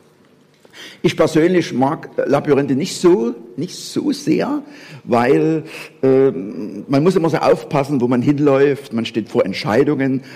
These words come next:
und meistens muss man dann wieder umdrehen und kommt dann wieder an den Punkt zurück, wo man die Entscheidung getroffen hat. Also, das, man steht wieder dort und ich mag's nicht ganz so. Aber sieht,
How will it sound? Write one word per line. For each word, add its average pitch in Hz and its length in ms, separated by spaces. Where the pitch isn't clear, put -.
und 117 160
meistens 117 640
muss 113 220
man 113 120
dann 110 180
wieder 107 200
umdrehen 127 680
und 120 200
kommt 127 200
dann 120 180
wieder 143 220
an 127 60
den 123 140
Punkt 151 300
zurück, 135 480
wo 110 100
man 110 160
die 110 80
Entscheidung 117 480
getroffen 123 420
hat. 120 160
Also, 110 280
das, - 480
man 127 140
steht 135 220
wieder 127 120
dort 160 320
und - 260
ich 135 180
mag's 135 240
nicht 131 200
ganz - 260
so. 87 240
Aber 143 160
sieht, 185 340